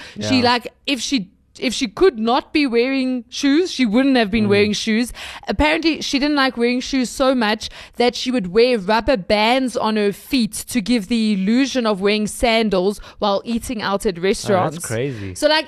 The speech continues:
Speaker 1: even that, the, and
Speaker 2: That's
Speaker 1: the, the,
Speaker 2: clever,
Speaker 1: her
Speaker 2: though.
Speaker 1: feet would then be dirty 'cause
Speaker 2: Yeah.
Speaker 1: I was still like, "She's wearing white boots.
Speaker 2: Yeah.
Speaker 1: Why are her feet dirty?"
Speaker 2: Yeah.
Speaker 1: But, like, the, the,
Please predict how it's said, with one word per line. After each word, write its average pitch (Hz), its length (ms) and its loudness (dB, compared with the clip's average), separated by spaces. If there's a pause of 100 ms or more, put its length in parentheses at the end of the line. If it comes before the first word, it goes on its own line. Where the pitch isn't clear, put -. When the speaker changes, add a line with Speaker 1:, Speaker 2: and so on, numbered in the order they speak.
Speaker 1:
even 440 240 4
that, 269 300 4
the, 302 200 2
and 294 160 0
Speaker 2:
That's 277 140 4
Speaker 1:
the, 220 80 -12
the, - 60 -14
Speaker 2:
clever, 285 360 2
Speaker 1:
her 269 140 2
Speaker 2:
though. - 140 -4
Speaker 1:
feet - 260 2
would 262 260 0
then 208 220 2
be 208 140 -2
dirty 202 340 2
'cause 233 160 0
Speaker 2:
Yeah. 320 120 2
Speaker 1:
I - 20 2
was 392 100 0
still 370 160 -2
like, 311 160 0
"She's 269 180 -8
wearing 247 200 -2
white 202 340 -2 (160)
boots. 107 200 0
Speaker 2:
Yeah. 107 320 -2 (120)
Speaker 1:
Why 254 240 0
are 302 160 2
her 226 140 0
feet - 340 -12 (100)
dirty?" 240 380 0
Speaker 2:
Yeah. 202 420 -4
Speaker 1:
But, 277 200 0
like, 269 300 -2 (120)
the, 233 260 -2
the, 233 200 0